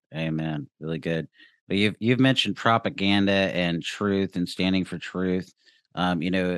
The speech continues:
uh, a few years ago, we saw, we heard, we learned the word post-truth from the Oxford Dictionary.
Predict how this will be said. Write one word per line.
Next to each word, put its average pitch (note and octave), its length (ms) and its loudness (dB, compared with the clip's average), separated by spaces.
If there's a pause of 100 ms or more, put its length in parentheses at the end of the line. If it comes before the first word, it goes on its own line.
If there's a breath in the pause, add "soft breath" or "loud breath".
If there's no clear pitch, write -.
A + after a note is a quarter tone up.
(160)
uh, F2+ 280 2
a E2 40 -4
few A2+ 160 -2
years G2 220 0
ago, F#2 240 2
we F2+ 100 0
saw, F#2 340 0
we F2 140 -2
heard, F2 400 -2
we F2 160 -4
learned F2 320 0
the D#2+ 380 -2
word E2+ 340 -4
post-truth F2+ 640 -2
from F#2 140 -2
the E2+ 100 -2
Oxford F2 400 -6
Dictionary. E2+ 600 -6